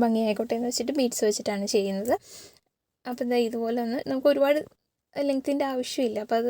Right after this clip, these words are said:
ഇത് ഇത്രയും ലെങ്ത്ത് മതി. അപ്പോൾ അതുകൊണ്ട് ഞാൻ ഇത്രയും ഇങ്ങനെ കട്ട് ചെയ്തെടുത്തു. ഇനി ഇത് ദേ രണ്ടെണ്ണം, രണ്ടെണ്ണം എടുത്തിട്ടുണ്ട്. ഇപ്പം ഇനി നമുക്കിത് ഈ, ഇതിലാണ് ഞാൻ ഒട്ടിച്ചു കൊടുക്കുന്നത്.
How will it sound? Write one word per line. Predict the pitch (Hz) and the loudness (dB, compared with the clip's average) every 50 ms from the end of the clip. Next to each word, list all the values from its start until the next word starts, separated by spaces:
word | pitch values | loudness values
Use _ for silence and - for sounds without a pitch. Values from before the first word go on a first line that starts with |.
| - - | 0 0
ഇത് | 269 277 262 | 0 0 -2
ഇത്രയും | - _ - 269 277 277 269 | -2 _ -6 -4 -2 -2 -2
ലെങ്ത്ത് | 247 240 - 240 226 | -4 -4 -6 -6 -6
മതി. | 214 214 220 220 | -4 -4 -4 -6
അപ്പോൾ | 220 - 226 | -6 -8 -8
അതുകൊണ്ട് | 220 226 220 220 226 247 247 | -8 -8 -8 -4 -2 -2 0
ഞാൻ | 247 240 240 | 0 -2 -4
ഇത്രയും | 240 - 233 226 233 | -4 -4 -2 -2 -2
ഇങ്ങനെ | 233 233 233 339 - _ _ _ _ _ - | -2 -2 -2 -4 -4 _ _ _ _ _ -8
കട്ട് | 254 240 - _ 240 | -8 -8 -6 _ -2
ചെയ്തെടുത്തു. | 220 208 196 190 185 208 - - - _ _ _ _ _ _ _ - | 0 0 0 0 -2 -4 -8 -10 -12 _ _ _ _ _ _ _ -6
ഇനി | 277 311 320 302 277 | -4 -2 -2 -2 0
ഇത് | 320 277 285 - - 247 240 | 0 -2 -2 -2 -4 -4 -4
ദേ | 233 226 233 247 | -4 -4 -2 -2
രണ്ടെണ്ണം, | 226 226 226 214 196 190 - - _ _ - 262 | -2 -2 -2 -2 -4 -4 -8 -12 _ _ -10 -8
രണ്ടെണ്ണം | 254 247 247 240 233 226 233 302 339 - _ _ _ - - - 247 | -6 -4 -4 -4 -6 -6 -8 -8 -10 -12 _ _ _ -20 -6 -4 -4
എടുത്തിട്ടുണ്ട്. | 220 214 - 202 196 180 175 175 - - _ - 254 247 240 | -2 -2 -4 -4 -4 -4 -6 -6 -8 -10 _ -10 -10 -8 -8
ഇപ്പം | 240 _ 254 247 262 - - _ - 247 | -8 _ -10 -10 -10 -10 -12 _ -6 -4
ഇനി | 247 247 247 240 240 240 240 | -4 -2 -2 -4 -4 -6 -6
നമുക്കിത് | 226 226 - 240 233 233 226 233 | -6 -6 -4 -4 -4 -2 -2 -2
ഈ, | 240 277 - - 262 | -4 -4 -6 -6 -6
ഇതിലാണ് | 262 294 285 262 233 226 220 220 | -4 -2 -2 -2 -2 -4 -4 -6
ഞാൻ | 220 220 - - _ _ _ _ - 240 | -6 -8 -10 -14 _ _ _ _ -6 -6
ഒട്ടിച്ചു | - - 226 - - 262 | -6 -6 -8 -2 2 2
കൊടുക്കുന്നത്. | 233 202 - 202 202 220 254 | 2 2 0 -2 -4 -4 -4